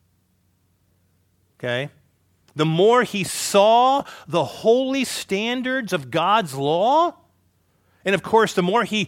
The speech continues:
came to understand the holiness of God himself, the more he recognized his own depravity. And by the way,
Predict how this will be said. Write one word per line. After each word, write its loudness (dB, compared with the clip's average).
came -2
to 0
understand -2
the 2
holiness -2
of -4
God -2
himself, -2
the -10
more -4
he -10
recognized -10
his -16
own -14
depravity. -18
And -8
by 0
the -4
way, -6